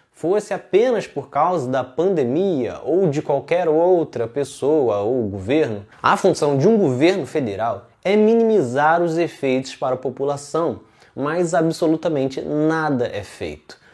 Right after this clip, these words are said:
O Brasil precisa de políticas públicas que incentivem o trabalho de pequenos agricultores para que eles foquem na produção de alimentos da cesta básica,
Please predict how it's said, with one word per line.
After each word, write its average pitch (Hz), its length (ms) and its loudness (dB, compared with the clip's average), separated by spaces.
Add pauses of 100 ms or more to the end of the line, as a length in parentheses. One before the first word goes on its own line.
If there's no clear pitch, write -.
(180)
O 120 60 -6
Brasil 139 400 4 (220)
precisa 190 760 2
de 101 120 -10
políticas 165 580 -4
públicas 131 720 0
que - 140 -6
incentivem 190 1040 -2
o 95 60 -12
trabalho 131 640 -2
de 110 180 -4
pequenos 120 840 -2
agricultores 110 800 -2 (320)
para 151 160 0
que 196 120 -6
eles 190 360 4
foquem 185 600 2
na 127 100 -4
produção 143 640 -2
de 131 160 -2
alimentos 160 720 0
da 113 100 -4
cesta - 440 -6
básica, 127 560 0